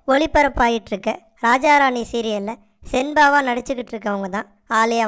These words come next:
மானசா. இவங்களுக்கு பூர்வீகமே சென்னை தான். சென்னையில தான் இவங்க பள்ளி கல்வியை முடிச்சாங்க.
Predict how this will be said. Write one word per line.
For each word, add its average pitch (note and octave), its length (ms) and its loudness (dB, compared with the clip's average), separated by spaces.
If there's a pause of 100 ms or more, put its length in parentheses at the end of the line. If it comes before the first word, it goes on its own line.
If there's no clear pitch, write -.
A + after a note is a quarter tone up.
மானசா. G3+ 360 -6 (500)
இவங்களுக்கு B3 540 -2 (640)
பூர்வீகமே C#4+ 560 0 (140)
சென்னை A3+ 340 -2
தான். G#3 160 -8 (340)
சென்னையில C4 420 0
தான் C4+ 160 2
இவங்க A#3 260 -4 (340)
பள்ளி B3+ 280 0
கல்வியை A#3 360 0
முடிச்சாங்க. G#3 480 -6